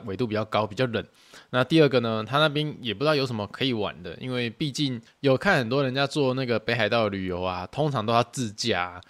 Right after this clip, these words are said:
呃，好像交通要去哪边吼，都会比较远一点，所以自驾蛮推荐的。但是老实说，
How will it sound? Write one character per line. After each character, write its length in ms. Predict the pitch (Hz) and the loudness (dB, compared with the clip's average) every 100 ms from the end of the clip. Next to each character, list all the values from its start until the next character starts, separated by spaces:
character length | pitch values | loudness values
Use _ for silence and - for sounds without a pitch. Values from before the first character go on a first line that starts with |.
| - - - | -20 -20 -4
呃， 280 | 120 104 95 | 0 0 0
好 100 | 98 | -2
像 100 | 156 | 0
交 240 | 156 151 | 4 4
通 140 | 143 147 | 4 0
要 80 | |
去 140 | 147 147 | -2 -2
哪 120 | 107 | -4
边 200 | - 110 | -2 -2
吼， 120 | 110 | -2
都 120 | 95 | 0
会 100 | 117 | 0
比 80 | 110 | 0
较 160 | - 117 | 0 0
远 180 | 98 90 | -2 -6
一 60 | |
点， 240 | 107 104 82 | -6 -8 -4
所 80 | |
以 40 | 123 | -8
自 240 | - 151 | -4 -4
驾 180 | 117 123 | 0 0
蛮 180 | 104 98 | 0 -8
推 220 | - 107 | -4 -6
荐 200 | 104 110 | -2 -4
的。 100 | 101 113 _ | -4 -14 _
但 120 | 175 | -4
是 140 | 151 156 | -2 -2
老 140 | 95 | -2
实 100 | 95 | -2
说， 260 | 104 113 127 | -4 -4 -4